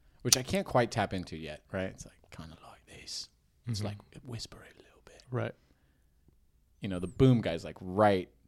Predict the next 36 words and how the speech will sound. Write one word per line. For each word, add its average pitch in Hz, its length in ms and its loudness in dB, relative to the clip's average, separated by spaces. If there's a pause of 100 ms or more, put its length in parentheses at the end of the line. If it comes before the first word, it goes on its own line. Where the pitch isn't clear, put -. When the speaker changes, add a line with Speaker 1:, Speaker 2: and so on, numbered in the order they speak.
Speaker 1:
at 90 180 -6
Jason 92 360 -4
Statham's 80 400 -6
nose 82 420 -8
in 85 100 -12
the 80 80 -12
microphone. - 500 -16
Just - 180 -2
Speaker 2:
Yeah. - 40 -10
Speaker 1:
'cause 113 140 -2
everyone 127 260 6
else 117 200 -2
is 117 40 -2
like, 104 140 0 (140)
"Where 147 160 0
are - 20 2
you 147 160 4
in 151 100 2
from?" 110 280 0
He's 92 160 -10
like, - 160 -20 (680)
"Texas." - 560 -10 (920)
<laughs> - 0 - (1120)
Can 180 100 8
everyone 226 220 10
in 226 60 8
the 208 80 6
room 208 140 6
hear 190 180 6
that? 262 360 4 (720)
Speaker 2:
Yeah. 127 60 -6
Speaker 1:
Uh, 107 300 0
but 131 200 2
him 156 280 4
just 147 240 0
loving, 127 560 6